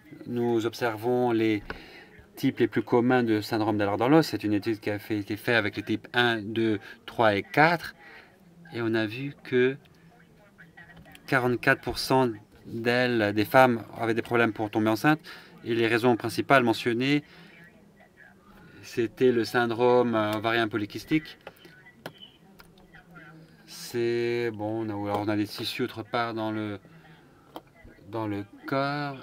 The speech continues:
et pour une grande partie des femmes, il n'y avait pas d'explication. C'est important, car si on sait qu'on a des problèmes pour tomber enceinte,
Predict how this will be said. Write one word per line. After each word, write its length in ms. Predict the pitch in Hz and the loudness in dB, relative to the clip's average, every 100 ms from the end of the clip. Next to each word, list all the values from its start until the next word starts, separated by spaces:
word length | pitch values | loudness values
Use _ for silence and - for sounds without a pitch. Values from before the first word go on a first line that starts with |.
| 110 | -10
et 480 | 117 120 123 123 123 - | -8 -6 -4 -4 -6 -12
pour 420 | 127 127 120 113 | -8 -6 -6 -4
une 120 | 110 | -4
grande 200 | 107 127 | -4 -4
partie 520 | 123 117 - 127 123 - - - | -4 -6 -8 -6 -6 -8 -18 -10
des 80 | 110 | -8
femmes, 260 | - 135 127 | -2 0 2
il 40 | |
n'y 60 | 113 | 0
avait 120 | 104 | 0
pas 120 | 139 | -2
d'explication. 560 | 120 - 117 110 107 95 - - - | -2 -4 -4 -4 -4 -8 -12 -20 -16
C'est 180 | - 117 | -6 -4
important, 500 | 113 117 - 135 - - - - - - - - - - | -2 -2 0 0 0 -8 -18 -14 -14 -16 -20 -20 -12 0
car 440 | 123 117 107 - _ - - | 2 4 2 -2 _ -20 -20
si 200 | - - | -12 -6
on 140 | 120 110 | -4 -4
sait 540 | - - 143 117 - - | -4 2 2 0 -8 -10
qu'on 300 | - 120 117 | -2 0 0
a 80 | 110 | 0
des 100 | 107 | -2
problèmes 580 | - 123 127 127 113 101 | -2 -2 2 2 0 -4
pour 220 | 101 101 | -8 -8
tomber 200 | 101 95 | -4 -4
enceinte, 600 | 101 - 147 156 131 | -4 -2 2 4 2